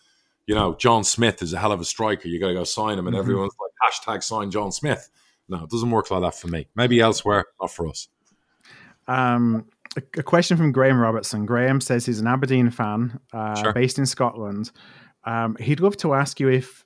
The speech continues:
Speaker 2: you feel that the salary cap in the lower divisions actually, uh, helps Scottish clubs compete for those players.
Speaker 1: Yeah, definitely.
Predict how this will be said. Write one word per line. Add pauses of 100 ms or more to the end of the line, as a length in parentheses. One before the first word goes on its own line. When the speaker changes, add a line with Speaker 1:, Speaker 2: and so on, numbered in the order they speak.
Speaker 2:
you
feel
that
the
salary
cap
in
the
lower
divisions
actually, (480)
uh,
helps
Scottish
clubs
compete
for
those
players. (520)
Speaker 1:
Yeah,
definitely.